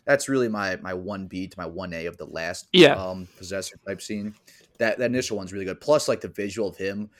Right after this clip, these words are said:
Speaker 1: with that mouth guard in is hilarious too. I,
Speaker 2: Yeah.
Speaker 1: I love that. And I think that should be the thumbnail for this episode.
Speaker 2: I'll make that the thumbnail. I was, I was either gonna do that or make it the, make it the fucking, uh,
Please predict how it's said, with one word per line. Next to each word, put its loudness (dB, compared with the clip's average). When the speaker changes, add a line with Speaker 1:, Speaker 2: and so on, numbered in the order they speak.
Speaker 1:
with -6
that -2
mouth -8
guard 0
in -2
is -12
hilarious -10
too. -8
I, 10
Speaker 2:
Yeah. 6
Speaker 1:
I -4
love -8
that. -6
And -6
I -8
think -12
that -6
should -18
be -10
the -12
thumbnail -12
for -16
this -12
episode. -12
Speaker 2:
I'll 12
make 4
that 0
the -20
thumbnail. -4
I 12
was, 12
I 12
was 12
either 12
gonna 12
do 10
that 10
or 12
make 8
it 6
the, 8
make 10
it 4
the 8
fucking, 8
uh, 2